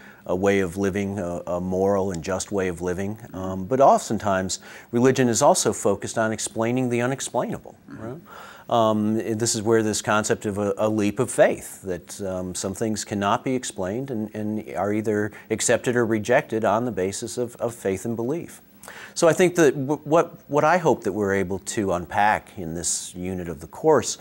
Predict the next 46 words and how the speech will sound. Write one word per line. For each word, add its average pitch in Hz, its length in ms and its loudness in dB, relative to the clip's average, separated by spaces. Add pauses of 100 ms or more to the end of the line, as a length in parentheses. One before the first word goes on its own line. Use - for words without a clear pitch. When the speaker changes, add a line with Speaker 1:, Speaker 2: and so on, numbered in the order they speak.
(360)
Speaker 1:
is 139 220 2
to 151 160 4
explore 156 500 4
the 135 120 2
diverse 123 440 0
ways 101 400 0
in 90 100 -6
which 90 360 -6
religion 110 580 2
accomplishes 92 680 -6
the 80 100 -8
same 69 320 -4
work. - 380 -12 (160)
Speaker 2:
Mm-hmm. 104 300 -4 (460)
Okay, 151 300 -2
so 120 420 2
th-, - 180 -14 (360)
this 127 280 -2
variety, 104 760 0 (100)
um, 87 540 -6
that 110 160 -2
we 104 100 -4
want 110 260 -2
to 92 60 -8
explore, 87 480 -6 (200)
we're 117 100 4
actually 117 220 0
gonna 104 180 -2
try 143 240 2
to 110 60 4
do 104 240 -2
by 90 400 -2 (280)
generating 123 800 2
some 107 320 -4
looks 117 220 2
from 107 220 -4
different 127 280 -4
corners 131 380 -4
of 104 100 -8
the 85 80 -12
state, 104 320 0
really. 78 240 -8
We're 87 120 -10
gonna 92 180 -6
start 107 300 0
over 98 280 -2